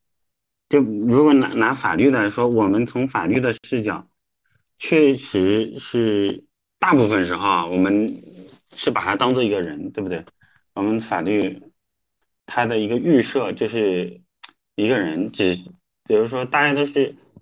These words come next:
不管是男性，就在法律的视角，大部分情况下，性别这个区分它是不存在的。就无论是男还是女的话，都是同样对待，只是说在一些个别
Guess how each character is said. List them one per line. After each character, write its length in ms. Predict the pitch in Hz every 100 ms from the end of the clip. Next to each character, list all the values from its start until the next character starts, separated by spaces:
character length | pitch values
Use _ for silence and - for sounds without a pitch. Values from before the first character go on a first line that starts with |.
| -
不 100 | 160
管 280 | 127 92
是 320 | 92 107 98 92
男 280 | 90 80
性， 440 | 95 123 110 120 _ -
就 120 | 165
在 160 | 175 151 120 -
法 200 | - 110
律 160 | 92 139
的 120 | 131
视 200 | - 139
角， 200 | 117 90 - _
大 120 | - 190
部 100 | 135
分 160 | 120
情 100 | 101
况 140 | 98 110
下， 140 | 127
性 220 | - 165
别 240 | 107 82 90
这 140 | 123
个 460 | 110 90 85 - _
区 260 | - - 143
分 460 | 139 135 139 147 - _ _
它 160 | - 123
是 120 | 123
不 180 | 117 143
存 260 | - 80
在 160 | 131 143
的。 100 | 90 - _ _ _ _ _ _ _ - 185
就 600 | 123 123 117 113 - - _ _ _
无 240 | - 110 123
论 180 | 135
是 120 | 120 123
男 240 | 101 92
还 120 | 104 98
是 120 | 107
女 240 | 107 90
的 120 | 80
话， 100 | 92
都 120 | 95 104
是 120 | 107
同 200 | - 85
样 220 | 98 107
对 140 | 117 104
待， 220 | 123 92
只 180 | 90 98
是 140 | 101
说 140 | 113 117
在 160 | 127
一 80 | 117
些 120 | 120
个 200 | 117 139
别 260 | 95 87